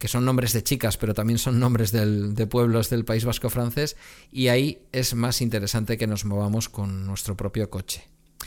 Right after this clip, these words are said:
Con lo cual, pues si echamos cuentas, a lo mejor puede que nos interese traer nuestro propio vehículo o puede que nos interese coger un vuelo barato si lo conseguimos y después alquilar un coche.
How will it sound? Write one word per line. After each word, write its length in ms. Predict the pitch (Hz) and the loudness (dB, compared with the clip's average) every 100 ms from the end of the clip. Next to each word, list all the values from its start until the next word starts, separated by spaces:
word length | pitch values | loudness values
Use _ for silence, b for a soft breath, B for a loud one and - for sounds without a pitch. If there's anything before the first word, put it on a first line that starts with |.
| B B B B B | B B B B B
Con 200 | - 127 | 0 4
lo 120 | 131 | 2
cual, 400 | 127 175 180 190 | 4 2 4 2
pues 200 | 190 156 | 0 0
si 80 | 123 | 0
echamos 340 | 104 131 135 - | 0 0 0 0
cuentas, 640 | 190 190 175 180 190 190 | 0 0 0 0 2 0
a 60 | 135 | 0
lo 80 | |
mejor 400 | 110 101 123 123 | 0 2 0 0
puede 260 | - 127 127 | 2 2 4
que 80 | 123 | 2
nos 160 | 120 | 2
interese 400 | 123 117 120 127 | 2 2 2 2
traer 280 | 107 98 101 | 0 0 0
nuestro 280 | 104 - 104 | 0 -2 -2
propio 300 | 98 98 110 | -2 0 2
vehículo 580 | 127 131 151 160 214 - | 4 2 2 2 0 -2
o 200 | - 117 | -2 0
puede 240 | 120 110 101 | 4 4 4
que 120 | 101 | 2
nos 160 | 98 | 2
interese 340 | 104 98 101 113 | 0 2 2 2
coger 240 | 95 110 | 4 6
un 140 | 104 104 | 8 10
vuelo 220 | 107 98 | 10 10
barato 360 | 101 107 113 | 10 8 6
si 140 | 113 107 | 6 6
lo 100 | 98 | 6
conseguimos 800 | 98 98 104 107 107 120 131 - B B B - | 6 6 8 8 8 8 4 -2 B B B 4
y 80 | 117 | 6
después 300 | 107 113 107 | 6 6 6
alquilar 340 | 101 98 95 | 6 6 6
un 100 | 92 | 6
coche. 360 | 92 92 - | 2 0 -2